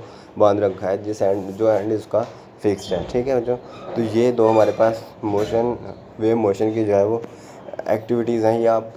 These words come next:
अपने घर में भी परफॉर्म कर सकते हैं, ठीक है। Wave मोशन में अगर इसकी मैं definition की बात करूँ waves की, ये important है short question के लिहाज से।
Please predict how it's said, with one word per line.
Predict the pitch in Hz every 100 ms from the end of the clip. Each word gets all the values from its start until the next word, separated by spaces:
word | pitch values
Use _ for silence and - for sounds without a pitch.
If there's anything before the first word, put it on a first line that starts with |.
| -
अपने | 117 107
घर | 101 95
में | 95
भी | 98
परफॉर्म | 101 92 95 87
कर | 90
सकते | - 90 - 92
हैं, | 90
ठीक | 123
है। | 135 - - - - -
Wave | 110 117
मोशन | 110 117
में | 117
अगर | 113 113
इसकी | 113 - 117
मैं | 110
definition | 95 92 110 113 120
की | 117
बात | 98 92
करूँ | 101 104
waves | 104 98 98
की, | 110 110 104
ये | 107
important | 110 107 110 120 113
है |
short | 110 104 101
question | 110 - 110
के | 110
लिहाज | 101 95
से। | - 104